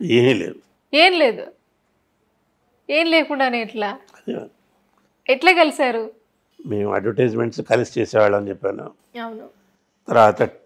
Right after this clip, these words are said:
Speaker 1: టీవీలో ఉద్యోగం వచ్చిందా? వచ్చిన తర్వాత మాకు శశిధర్ అనే స్నేహితుడు ఉండేవాడు.
Speaker 2: మ్మ్.
Speaker 1: వాడు చిక్కడపల్లిలో ఉంటాడు.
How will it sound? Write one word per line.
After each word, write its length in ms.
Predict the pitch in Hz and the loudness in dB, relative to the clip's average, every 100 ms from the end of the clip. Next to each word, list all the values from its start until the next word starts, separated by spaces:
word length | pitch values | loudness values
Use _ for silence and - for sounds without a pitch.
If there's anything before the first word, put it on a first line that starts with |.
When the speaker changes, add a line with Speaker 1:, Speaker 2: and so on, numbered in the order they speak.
| _ - | _ -2
Speaker 1:
టీవీలో 320 | 117 117 117 | 2 4 2
ఉద్యోగం 360 | 95 113 113 | 2 0 2
వచ్చిందా? 500 | 110 - 104 104 123 - _ _ _ _ _ _ _ | 0 -2 -8 -6 -8 -10 _ _ _ _ _ _ _
వచ్చిన 280 | 165 - 110 | -16 -8 -8
తర్వాత 580 | 98 90 92 90 - 285 - _ _ _ _ _ _ _ _ _ _ 269 | -4 -2 -2 -4 -8 -10 -14 _ _ _ _ _ _ _ _ _ _ -8
మాకు 600 | 120 101 - 117 87 87 | -6 -6 -8 -12 -10 -10
శశిధర్ 500 | - 117 107 143 135 | -10 -10 -4 2 2
అనే 260 | 127 131 113 - _ _ | 2 -2 -4 -8 _ _
స్నేహితుడు 440 | - 175 - 101 | -12 -10 -8 -8
ఉండేవాడు. 580 | 85 73 67 - _ 233 | -8 -10 -12 -14 _ _
Speaker 2:
మ్మ్. 180 | 220 - _ _ _ 117 | -20 -20 _ _ _ 0
Speaker 1:
వాడు 180 | 110 | 2
చిక్కడపల్లిలో 600 | 139 127 110 104 98 92 | 2 0 -4 -4 -2 -2
ఉంటాడు. 360 | 92 - - | -4 -6 -14